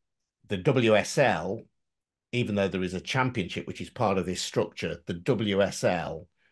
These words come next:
is one hundred percent in charge of all the negotiations around broadcasting and sponsorship. So that we, we see a replication of the Premier League's control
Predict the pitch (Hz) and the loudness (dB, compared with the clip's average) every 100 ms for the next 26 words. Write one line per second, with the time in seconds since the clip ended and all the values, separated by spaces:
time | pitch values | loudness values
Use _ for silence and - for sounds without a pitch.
0 | _ _ _ 104 95 - 110 110 98 127 | _ _ _ -6 -6 -6 0 0 2 2
1 | 117 113 - 104 - 101 - - - 120 | 2 0 2 2 2 -4 -2 -4 -2 -2
2 | 90 80 80 - - - _ _ _ - | -2 -6 -8 -8 -10 -12 _ _ _ -14
3 | 85 104 95 95 87 85 98 92 98 90 | -4 -2 -2 -2 -2 2 2 2 -2 -2
4 | 85 92 85 87 87 85 90 85 - 95 | -2 -6 -6 -6 -6 -4 -6 -6 -6 -8
5 | - 95 90 87 - 92 85 - - 87 | -6 -10 -10 -12 -8 -8 -8 -14 -12 -12
6 | - - 113 98 104 95 - - - 104 | -14 -2 0 0 0 -2 -6 -20 -10 -6
7 | 104 - 117 - 139 120 113 - - _ | -6 -4 -4 0 2 0 -2 -10 -20 _
8 | 110 107 120 117 127 117 135 123 123 98 | -2 4 4 2 0 0 4 4 2 -4
9 | 82 - _ 98 95 95 - - 160 147 | -10 -16 _ -6 -4 -6 -8 -2 2 4
10 | 139 113 95 87 85 85 - _ - 92 | 4 2 0 -2 -6 -10 -14 _ -8 -6
11 | - 127 101 95 90 87 | 0 4 6 6 0 -6